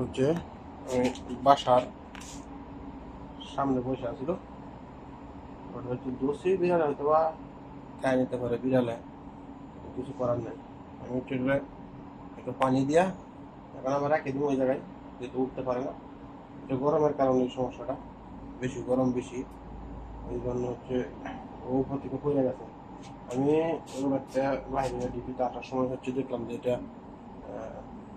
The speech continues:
ভাই, নিচে বসে আছে। এটার সামনে ওই জায়গায়। যেহেতু আমি একজন পাখি প্রেমিক, ওইটার কারণে একটু, আহ, দয়া মায়া লাগলো। এই জন্য হচ্ছে একটু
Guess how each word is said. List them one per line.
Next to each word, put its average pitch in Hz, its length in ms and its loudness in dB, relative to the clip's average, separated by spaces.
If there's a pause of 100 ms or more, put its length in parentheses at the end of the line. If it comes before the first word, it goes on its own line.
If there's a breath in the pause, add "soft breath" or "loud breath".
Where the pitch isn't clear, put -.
ভাই, 131 180 4 (140)
নিচে 131 220 -2
বসে 95 260 -8
আছে। - 760 -12
এটার 120 140 -6
সামনে 123 360 0
ওই - 160 -8
জায়গায়। 113 220 -6 (1400)
যেহেতু 131 240 4
আমি 135 180 8
একজন 131 440 2
পাখি 127 260 0
প্রেমিক, 127 340 0 (1400)
ওইটার 120 260 -8
কারণে 131 260 6
একটু, 131 360 2 (160)
আহ, 117 300 -6 (640)
দয়া 127 180 6
মায়া 127 160 4
লাগলো। 117 260 0
এই 117 80 -6
জন্য 120 180 -4
হচ্ছে 120 200 -6
একটু - 760 -12